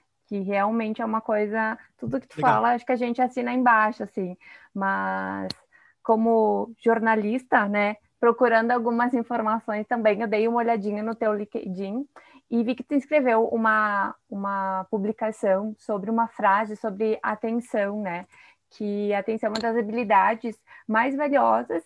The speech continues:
Speaker 1: e que, que é uma palavra que tá bem raramente, assim, né? No mundo cheio de distrações.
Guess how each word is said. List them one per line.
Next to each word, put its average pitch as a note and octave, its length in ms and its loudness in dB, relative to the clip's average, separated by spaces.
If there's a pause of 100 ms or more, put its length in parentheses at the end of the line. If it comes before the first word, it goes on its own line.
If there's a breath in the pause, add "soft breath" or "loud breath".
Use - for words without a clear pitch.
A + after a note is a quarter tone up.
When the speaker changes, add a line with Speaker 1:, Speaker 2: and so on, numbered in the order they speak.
(140)
Speaker 1:
e B3 80 -4
que, C4+ 500 -2
que C4+ 80 0
é B3 60 4
uma B3+ 160 2
palavra B3 460 4
que - 100 -14 (200)
tá B3+ 140 4
bem A#3+ 220 2
raramente, C#4 680 2
assim, G#3+ 320 -4
né? F#3+ 240 -2 (280 loud breath)
No A3 120 0
mundo A#3 280 2
cheio A#3 260 0
de G#3 140 -6
distrações. A#3+ 840 -2